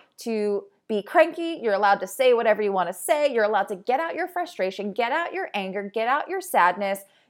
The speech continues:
do an ugly cry, get it out of your system so you can move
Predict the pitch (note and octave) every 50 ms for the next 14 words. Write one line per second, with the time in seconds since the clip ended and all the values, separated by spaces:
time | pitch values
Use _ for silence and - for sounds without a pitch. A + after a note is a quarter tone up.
0 | _ - A3 B3 D4+ F#4+ F4 - - D4 D4 D4 D4+ D#4+ D#4+ - - - G#3+ F#3+
1 | F#3 F3+ F3+ F#3 F3+ - - A#3 A#3+ C#4 E4+ E4+ - C#4 C#4+ D4+ D#4 C#4 B3+ B3+
2 | A#3+ - - C4+ B3+ - A#3 G#3+ G3 - B3 A#3+ B3+ B3+ - C#4 C#4 C4 A#3 G#3+
3 | A3 A#3 B3 B3+ B3+ B3 C4 C4 B3